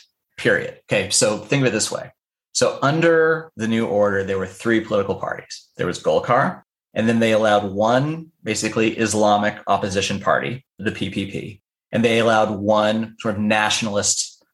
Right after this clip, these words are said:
non-Islamist political party, the P D I. And then you have the other kind of key fact about Indonesia is it's got the two largest Islamic social organizations in the world. You have the Muhammadiyah,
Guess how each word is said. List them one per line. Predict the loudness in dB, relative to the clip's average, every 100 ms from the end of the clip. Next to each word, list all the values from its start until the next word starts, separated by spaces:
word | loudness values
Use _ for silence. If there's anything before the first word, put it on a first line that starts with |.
| -4
non-Islamist | 2 2 2 0 0 0 -2 -4 -6 -6 -12 -12
political | -4 -2 -2
party, | -4 -6 -4
the | -8
P | -6
D | -4 -2
I. | -2 -2 -12 _ -2
And | 2 4 4
then | 4 4 4 2
you | 0 0 -2
have | 0 -2 0 2 2 2 0 -10 -8
the | 0
other | 2 2 -2
kind | -4 -8
of |
key | -2 0
fact | 0 0 -2 -2
about | -4
Indonesia | -4 -4 -4 -4 0 0 0
is | -2 -2 -2
it's | -4
got | 0 0 0
the | 0
two | 0 4 4 4 2 0
largest | -6 0 4 4 2 -2 -4 -4 -6
Islamic | -4 2 2 2 0
social | 0 0 0 -2 -2
organizations | 0 0 -2 -2 -4 -4
in | -6
the | -6
world. | -6 -4 -4 -6 -14 _
You | -4
have | 0 0 0
the | -4
Muhammadiyah, | -6 -6 -4 0 2 2